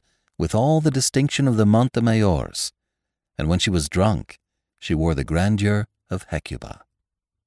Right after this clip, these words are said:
For Camila, the half-closed eyes had the air of weary authority,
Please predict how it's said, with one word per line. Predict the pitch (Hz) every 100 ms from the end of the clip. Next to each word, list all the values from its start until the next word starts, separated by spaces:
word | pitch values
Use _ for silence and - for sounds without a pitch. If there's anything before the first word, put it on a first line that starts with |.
| _ _ _ _
For | - 98 98
Camila, | 104 104 151 110 55 - _ _ _ _ _ _ _
the | 65
half-closed | 82 120 - 127 117 104
eyes | 117 113 71 64 67 92 - -
had | 107
the | 107 98
air | 120 113
of | 92 92
weary | 135 151 147
authority, | 135 - 113 92 71 - -